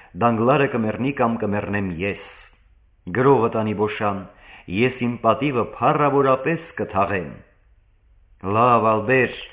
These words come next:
երբ այդպիսի որոշում են ընդունում, պետք է անմիջապես ի կատար ածել։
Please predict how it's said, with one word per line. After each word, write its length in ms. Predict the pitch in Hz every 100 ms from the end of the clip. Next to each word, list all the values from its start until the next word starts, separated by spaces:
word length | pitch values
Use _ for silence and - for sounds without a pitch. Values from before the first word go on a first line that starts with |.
| - - - - - - _ -
երբ 260 | 95 -
այդպիսի 420 | 117 117 117 135
որոշում 440 | 120 117 117 135 127
են 100 | 117
ընդունում, 380 | 117 120 127 127
պետք 240 | 117 -
է 80 | 117
անմիջապես 680 | 120 143 127 117 123 127 135
ի 60 |
կատար 340 | 131 139 160 104
ածել։ 380 | 87 98 90